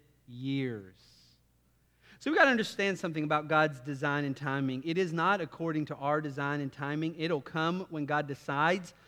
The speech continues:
God is long-suffering. He is patient. Therefore, sometimes we lose hope in life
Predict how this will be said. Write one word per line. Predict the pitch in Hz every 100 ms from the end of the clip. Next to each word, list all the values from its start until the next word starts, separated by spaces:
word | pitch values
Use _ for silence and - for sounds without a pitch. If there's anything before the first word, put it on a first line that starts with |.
| - -
God | 175 185 208
is | 185 143
long-suffering. | 147 165 185 208 214 220 220 - - 185 180 170 143 139
He | 170
is | 185 175 - - -
patient. | 190 202 - - 123 - - _ _ - - _ _ _ _ _ _ - -
Therefore, | 208 220 240 208
sometimes | 247 254 233 208
we | 185 208
lose | 196 226 170
hope | 185 214
in | 208
life | 170 170 220 233